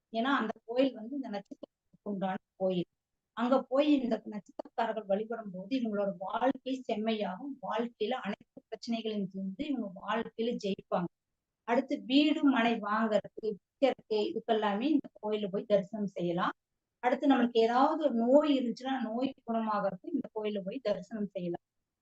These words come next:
இங்க வந்து சித்தர் வந்து ரொம்ப பெரிய அளவுல அருள் பாலிச்சுட்டு இருக்காரு. அடுத்தது கோவை மாவட்டம் பொள்ளாச்சி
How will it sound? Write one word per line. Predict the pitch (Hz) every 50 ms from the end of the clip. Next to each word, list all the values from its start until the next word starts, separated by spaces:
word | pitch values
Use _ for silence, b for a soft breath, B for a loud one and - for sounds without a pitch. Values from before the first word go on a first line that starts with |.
| -
இங்க | 285 277 269 240
வந்து | 247 247 311 330
சித்தர் | - - 262 220 - 294 294 269
வந்து | 233 226 226 226 285 392 - _ _ -
ரொம்ப | 226 226 240 254 247 262 330 381 - _ _ _ _ _ _ _ _ _ _ _ _ _ -
பெரிய | 247 254 294 311 311
அளவுல | 269 240 240 240 262 285
அருள் | 247 220 196 240 233 -
பாலிச்சுட்டு | 220 214 214 208 196 - - - -
இருக்காரு. | _ _ - 190 - _ _ _ _ _ _ _ _ _ _ -
அடுத்தது | 220 254 302 285 - 247 220 277 330 - -
கோவை | - 254 254 277 294 311 320 302
மாவட்டம் | 277 254 233 220 214 202 196 - - - 285 302 _ _ _
பொள்ளாச்சி | - 240 247 262 277 294 302 294 285 285 - -